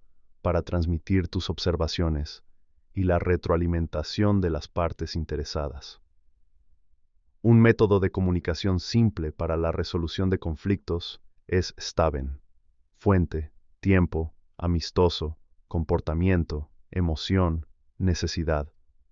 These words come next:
Es una herramienta poderosa para liderar tu iniciativa hacia adelante. Fuente. Identifica la fuente del conflicto, quién y qué. Tiempo. Determina el momento y lugar adecuados para discutir la fuente del conflicto y el cambio estratégico que buscas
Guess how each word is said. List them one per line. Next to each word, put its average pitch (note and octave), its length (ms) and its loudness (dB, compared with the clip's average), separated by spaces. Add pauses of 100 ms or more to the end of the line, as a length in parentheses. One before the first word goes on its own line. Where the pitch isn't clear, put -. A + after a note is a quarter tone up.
(340)
Es F#2+ 160 -2
una A2 180 6
herramienta G2+ 520 4
poderosa F#2+ 520 2
para F2+ 220 0
liderar F2 440 2
tu F#2 120 -6
iniciativa E2 720 -2
hacia D#2+ 280 -4
adelante. D#2 560 -4 (500)
Fuente. F2+ 540 4 (200)
Identifica G#2 640 2
la F2+ 80 4
fuente F#2+ 340 0
del E2+ 140 -2
conflicto, D#2+ 580 -6
quién F2 300 -2
y E2 80 -4
qué. D#2 320 -6 (300)
Tiempo. E2 480 2 (400)
Determina A#2 500 8
el B2+ 100 8
momento G#2 460 6
y - 20 6
lugar F#2 320 4
adecuados F#2 600 4
para F2 180 2
discutir F2 480 0
la F2+ 100 2
fuente G#2 380 2
del E2+ 160 0
conflicto F2+ 560 -2
y E2+ 80 0
el E2 100 -2
cambio F#2 300 0
estratégico E2 720 -2
que - 80 -8
buscas E2+ 640 -4